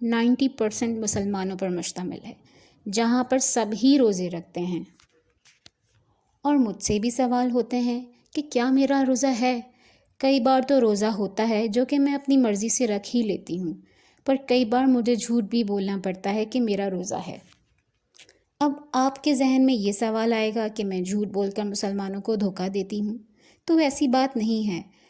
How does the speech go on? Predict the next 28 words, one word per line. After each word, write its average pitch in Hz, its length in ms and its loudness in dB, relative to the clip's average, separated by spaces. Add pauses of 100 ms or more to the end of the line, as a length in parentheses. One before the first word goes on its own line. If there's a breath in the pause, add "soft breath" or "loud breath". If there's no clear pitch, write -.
(140 soft breath)
इस्लाम 285 340 2
में 302 140 6
अपनी 269 380 2
जान 233 260 0
बचाने 220 440 0
के 233 120 0
लिए 214 160 -2
झूठ 220 280 -2
बोलना 202 400 -2
भी, 226 180 -2 (120)
बोला 226 400 0
भी 233 140 0
जा 185 200 -2
सकता - 380 -8
है, - 240 -10 (460 loud breath)
और 254 140 2
ये 262 180 4
भी 269 140 2
मैं 277 180 4
अपने 247 280 0
इमाम 233 440 0
के 262 120 0
हुक्म 233 380 2
पर 208 140 0
ही 226 180 2
कर 196 220 -4
रही 165 220 -4
हूँ। 170 220 -6